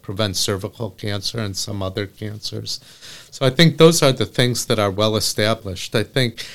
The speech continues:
you know, you read and you can pick and choose some things. You know, people always ask me about, "Well, what about drinking?" And, uh, we think that, or we know that excessive drinking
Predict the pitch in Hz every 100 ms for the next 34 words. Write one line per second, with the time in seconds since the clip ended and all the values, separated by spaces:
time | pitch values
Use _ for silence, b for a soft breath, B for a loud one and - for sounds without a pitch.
0 | B - 139 117 120 117 139 120 127 139
1 | 143 117 117 131 113 135 135 127 - 156
2 | 156 - 101 92 113 98 98 - 113 110
3 | 107 - 127 120 120 107 - 123 127 123
4 | 113 107 127 113 98 107 107 123 110 120
5 | 123 113 107 - 113 117 - 92 - B
6 | B B B B B - 120 117 110 107
7 | 117 107 104 101 _ 127 113 - 139 135
8 | - 117 110 107 104 95 110 110 120 123
9 | 120 101 - - 123 - 151 156 - 139
10 | 98 - 98 92 - 92